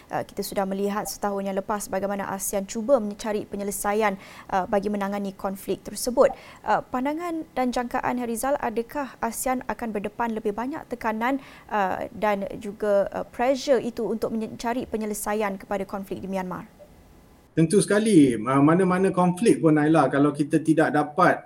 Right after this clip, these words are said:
Speaker 2: uh, mencari penyelesaian dengan cepat, uh, masalah itu akan berkembang ataupun dalam bahasa mudahnya bertimbun.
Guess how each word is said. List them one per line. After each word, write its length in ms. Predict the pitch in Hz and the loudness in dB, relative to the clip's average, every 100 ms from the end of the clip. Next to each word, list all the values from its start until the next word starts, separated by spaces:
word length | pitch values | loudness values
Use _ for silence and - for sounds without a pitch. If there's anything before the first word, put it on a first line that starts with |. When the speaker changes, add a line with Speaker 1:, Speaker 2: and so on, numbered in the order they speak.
| 127 | 0
Speaker 2:
uh, 160 | 127 | 0
mencari 400 | 135 131 139 147 | 2 0 2 2
penyelesaian 560 | 139 139 135 139 143 139 | 0 0 0 0 2 0
dengan 240 | 135 135 | -2 -4
cepat, 540 | 131 139 - 147 107 - _ _ _ - | -6 -6 4 4 4 -4 _ _ _ -2
uh, 160 | 127 | 2
masalah 640 | 127 135 135 143 156 151 147 | 4 2 4 4 4 4 2
itu 320 | 147 170 151 | 0 2 2
akan 560 | 131 - 147 139 131 - | 0 -2 0 2 2 -2
berkembang 640 | 123 131 151 156 170 127 131 | -4 -2 2 4 4 2 0
ataupun 400 | 139 135 - 147 143 | -2 -2 2 4 6
dalam 240 | 135 135 131 | 4 2 2
bahasa 240 | 131 147 | 2 4
mudahnya 480 | 139 139 147 139 151 | 4 4 4 4 4
bertimbun. 720 | 139 - 139 139 147 120 85 | 2 0 4 6 6 4 0